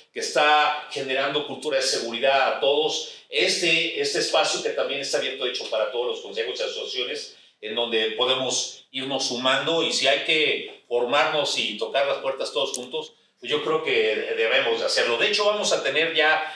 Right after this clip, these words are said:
nuestra área de, de, de política, en donde vamos a traer nuestros representantes en esta Cámara de Diputados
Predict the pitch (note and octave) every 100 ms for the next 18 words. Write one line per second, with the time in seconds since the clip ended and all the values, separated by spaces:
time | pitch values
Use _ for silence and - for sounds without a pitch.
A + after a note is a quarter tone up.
0 | - - A#2 A2+ C#3 C3 - A2 A2 -
1 | G#2 G2 - - G2+ E3 C#3 - - D3+
2 | D3+ - - A2+ A#2+ A2+ A2 G#2+ A2 -
3 | G#2+ G#2+ A2+ A2+ - - - G2 - -
4 | G#2 - A2+ G#2+ G#2+ - F#2+ - - -
5 | G#2+ G2 F#2 - - - A2 A2 - -